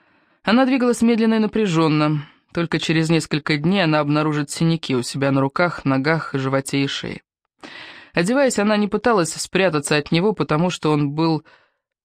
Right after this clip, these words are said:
вроде врача, который прооперировал её и удалил нечто отталкивающее. Зачем пытаться спрятать тело, если он уже знал, какое оно омерзительное? «Уже уходишь?» —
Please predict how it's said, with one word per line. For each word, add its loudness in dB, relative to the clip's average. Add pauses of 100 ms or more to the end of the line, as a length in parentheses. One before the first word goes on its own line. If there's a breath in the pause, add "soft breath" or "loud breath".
(160)
вроде 0
врача, 0
который 0
прооперировал 0
её 0
и 0
удалил 0
нечто -2
отталкивающее. -4 (640)
Зачем 0
пытаться -2
спрятать -4
тело, 0
если 0
он 2
уже 2
знал, 2
какое -2
оно 2
омерзительное? -2 (920)
«Уже 2
уходишь?» — -2